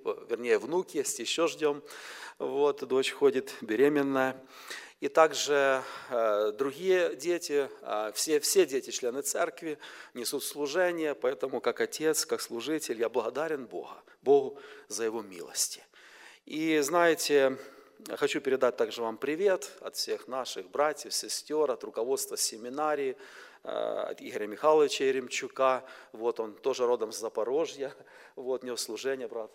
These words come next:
Григорий знает его. Э, и также от нашего всеукраинского братства, от Валерия Степановича Антонюка и от других братьев примите сердечный привет. И вместе с вами в этот вечер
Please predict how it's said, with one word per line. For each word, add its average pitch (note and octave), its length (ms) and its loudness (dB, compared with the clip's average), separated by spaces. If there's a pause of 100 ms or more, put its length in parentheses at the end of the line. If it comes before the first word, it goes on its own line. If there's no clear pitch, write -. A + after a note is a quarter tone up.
(100)
Григорий G#2+ 340 -8
знает D3 540 -2
его. C#3+ 280 0 (380)
Э, A2 540 0
и B2+ 100 -8
также C3+ 420 4
от A2+ 120 2
нашего A#2 280 0
всеукраинского C#3+ 840 0
братства, C#3 480 2
от - 80 -12
Валерия G#2+ 460 0 (220)
Степановича G#2 600 -6
Антонюка A#2+ 560 -6
и A#2+ 120 -8
от G2 120 -4
других A2 320 -10
братьев C3+ 360 -2
примите A2 440 -10 (420)
сердечный A2 560 -8
привет. F#2+ 540 -14 (880)
И E3+ 80 -2
вместе F#3+ 380 0
с - 120 0
вами F#3+ 300 2
в C#3+ 80 6
этот C#3 240 0
вечер E3 420 -2